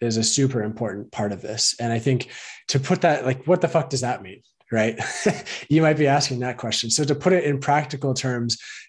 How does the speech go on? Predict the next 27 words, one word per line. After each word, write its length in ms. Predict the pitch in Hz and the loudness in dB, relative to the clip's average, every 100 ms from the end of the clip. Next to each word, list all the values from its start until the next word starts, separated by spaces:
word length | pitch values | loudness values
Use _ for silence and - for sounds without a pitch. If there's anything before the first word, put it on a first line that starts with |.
| - | 0
taking 320 | 151 147 143 | 2 2 2
it 80 | 123 | 2
out 260 | 120 127 | 2 2
of 140 | 127 113 | 2 0
the, 260 | 120 113 - | -2 -4 -6
the 140 | - 113 | -4 0
words 380 | 117 135 117 | 2 4 2
of 80 | 113 | -2
self-love, 640 | - 110 110 139 160 135 - - - - - _ _ | -2 -2 -2 2 2 0 -6 -16 -20 -20 -20 _ _
the 120 | 143 131 | -4 -2
question 440 | - 151 - 131 | 2 2 2 2
then 140 | 135 | 2
becomes, 520 | 139 131 123 120 113 113 | 2 0 -2 -2 -2 -4
like, 200 | 110 - - - - - | -6 -10 -20 -20 -20 -4
how 220 | 180 180 | 2 4
much 280 | 175 165 - | 4 2 2
are 160 | 135 | 2
you 260 | 143 139 143 | 4 4 2
enjoying 680 | 139 127 113 131 135 135 120 | 2 0 0 2 2 2 0
being 320 | 123 139 131 | 2 2 2
alive 540 | 120 123 127 113 110 131 | 0 0 0 0 -4 -8
in 120 | 123 | -6
any 220 | 123 120 | -2 -2
given 300 | 117 113 110 | -2 -2 -2
moment? 440 | 104 101 92 - - _ _ _ _ _ | -4 -4 -8 -14 -18 _ _ _ _ _
You 100 | - 110 | -4 0
know, 220 | 113 | 0